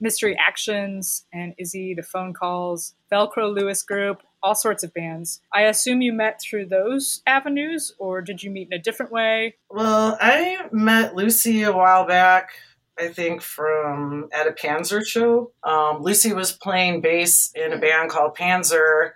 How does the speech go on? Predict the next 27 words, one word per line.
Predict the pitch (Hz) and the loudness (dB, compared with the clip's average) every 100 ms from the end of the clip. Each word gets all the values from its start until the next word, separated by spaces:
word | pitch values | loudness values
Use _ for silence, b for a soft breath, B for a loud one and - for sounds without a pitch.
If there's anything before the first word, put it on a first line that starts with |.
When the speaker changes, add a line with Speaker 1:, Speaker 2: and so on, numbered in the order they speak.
| _ | _
Speaker 2:
with, | 156 165 165 - | -2 0 0 -2
uh, | 151 147 147 | -2 0 -2
Jacqueline | 143 160 160 160 151 151 | -2 0 0 -2 -6 -6
Vorel, | 147 143 147 160 151 147 147 | -6 -2 2 4 4 2 0
who | 147 147 147 151 - | -4 -4 -4 -4 -2
was | 156 156 | -2 0
our | 151 | 0
first | 151 208 220 - | 0 0 0 0
drummer. | 156 147 143 131 135 151 _ _ _ b b | 0 0 -2 -6 -10 -12 _ _ _ b b
We | 135 156 | -16 -12
tried | - 170 160 | -4 0 0
jamming | 156 170 220 190 | 2 2 2 2
together, | 165 156 156 160 156 | 2 2 4 4 4
and | 156 | 2
then, | 156 156 156 | 2 0 0
like, | 151 147 - - b b _ _ | 0 0 -4 -12 b b _ _
later | 160 170 170 | 2 4 6
on, | 185 190 | 4 4
I | 151 | 2
was | 156 156 | 0 2
like, | 156 156 | 2 2
"Let's | 175 180 | -2 -2
try | - 202 196 190 180 - | 0 0 0 -2 -8 -14
having | - 185 202 | -6 -4 -2
a | 196 | -2
band | 208 277 285 | 0 0 0
together." | 202 160 147 143 151 | 2 2 2 -2 -8